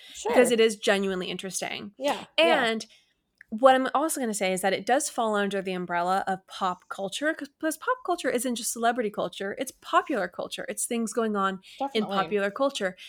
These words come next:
Speaker 2: And books are part of, you know,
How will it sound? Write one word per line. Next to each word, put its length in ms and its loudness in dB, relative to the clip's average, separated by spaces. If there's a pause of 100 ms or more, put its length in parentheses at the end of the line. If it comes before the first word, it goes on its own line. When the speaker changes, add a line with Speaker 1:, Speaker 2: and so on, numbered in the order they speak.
(160)
Speaker 2:
And 240 0 (240)
books 480 0
are 80 0
part 320 2
of, 180 2 (360)
you 120 2
know, 240 0